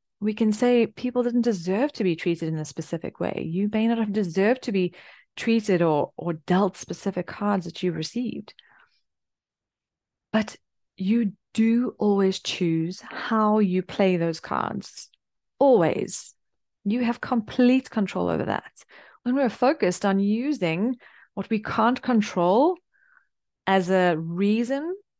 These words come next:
for not doing what we can control, then you've given away all of your power. Then you've given away all of your responsibility over your life.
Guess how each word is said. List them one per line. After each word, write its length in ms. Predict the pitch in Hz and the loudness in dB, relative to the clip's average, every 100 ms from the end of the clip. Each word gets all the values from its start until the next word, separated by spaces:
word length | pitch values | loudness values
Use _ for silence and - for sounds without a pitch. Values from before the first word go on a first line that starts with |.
| _ _ _ _ | _ _ _ _
for 80 | 202 | 0
not 340 | 180 180 214 - | 2 2 0 2
doing 260 | 226 208 | 2 4
what 160 | 190 180 | 0 -2
we 160 | 175 - | -6 -6
can 360 | - 175 226 | -8 -2 -2
control, 680 | 269 320 320 320 330 370 370 _ _ _ _ _ | 0 -2 2 4 4 4 0 _ _ _ _ _
then 300 | 165 226 240 | -2 2 4
you've 140 | 214 - | 2 0
given 240 | 165 151 | -4 -4
away 240 | 151 147 | -4 -4
all 200 | - 143 | -2 -4
of 100 | - | -4
your 120 | - - | -8 -10
power. 380 | - - - - _ _ _ - | -6 -6 -6 -10 _ _ _ -4
Then 280 | 170 269 214 | 2 4 6
you've 160 | 175 | 4
given 240 | - 165 160 | 0 -2 -2
away 300 | 151 147 _ - | -2 -4 _ 2
all 220 | 269 247 | 4 6
of 120 | 185 | 4
your 140 | 170 156 | 2 0
responsibility 1000 | 160 - 165 160 180 269 - 165 190 208 - - _ _ | -2 -6 -6 -4 -2 -2 0 -2 -2 -4 -20 -20 _ _
over 140 | 247 240 | -4 0
your 200 | 202 180 | 0 2
life. 560 | 220 285 208 - - | 0 -2 -8 -20 -20